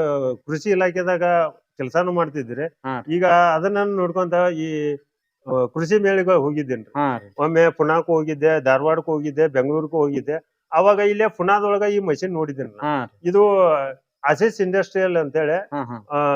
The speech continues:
Speaker 1: ಇದು ಅಕೋಲಾದ ಕಂಪನಿ ಇದು.
Speaker 2: ಹಾ, ಹಾ.
Speaker 1: ಮಹಾರಾಷ್ಟ್ರ
Speaker 2: ಹಾ.
Speaker 1: ಅಕೋಲಾ ಕಂಪನಿ. ಅಲ್ಲೇ ಪುನಾ ಒಳಗ್ ನೋಡಿದ್ದೆ. ಈಗ ಎರಡ್ ಸಾವಿರದ, ಆ, ಹತ್ತೊಂಬತ್ತನೇ ಇಸ್ವಿ ಒಳಗ್ ನೋಡಿದ್ದೆ.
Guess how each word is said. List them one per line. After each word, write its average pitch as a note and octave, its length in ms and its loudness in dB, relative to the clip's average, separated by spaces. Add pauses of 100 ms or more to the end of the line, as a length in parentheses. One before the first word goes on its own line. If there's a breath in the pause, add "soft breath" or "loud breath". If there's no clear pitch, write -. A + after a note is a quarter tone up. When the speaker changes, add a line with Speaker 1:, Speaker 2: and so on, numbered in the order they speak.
(460)
Speaker 1:
ಇದು E3 240 0
ಅಕೋಲಾದ F3 500 2
ಕಂಪನಿ D3+ 340 -2
ಇದು. C3 220 -4
Speaker 2:
ಹಾ, C#3 160 -2
ಹಾ. A#2+ 180 -12
Speaker 1:
ಮಹಾರಾಷ್ಟ್ರ D#3 420 2
Speaker 2:
ಹಾ. D3 120 2
Speaker 1:
ಅಕೋಲಾ E3 420 0
ಕಂಪನಿ. D3+ 500 -6 (340)
ಅಲ್ಲೇ G3+ 200 2
ಪುನಾ G3 300 2
ಒಳಗ್ G#3+ 260 4
ನೋಡಿದ್ದೆ. E3+ 460 0
ಈಗ C3+ 100 -8
ಎರಡ್ F3 200 4
ಸಾವಿರದ, F#3 960 0 (420)
ಆ, E3 60 0 (360)
ಹತ್ತೊಂಬತ್ತನೇ G3 680 0
ಇಸ್ವಿ F#3 200 -2
ಒಳಗ್ F#3+ 180 0
ನೋಡಿದ್ದೆ. C3 460 -6